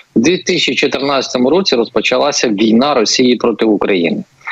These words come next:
Вона розпочалася з анексії Криму. Резніков наполягає, що це була, ну, не анексія, а окупація.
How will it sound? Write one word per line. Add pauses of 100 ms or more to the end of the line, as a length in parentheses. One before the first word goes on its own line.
(160)
Вона
розпочалася
з
анексії
Криму.
Резніков
наполягає,
що
це
була, (320)
ну,
не
анексія,
а
окупація.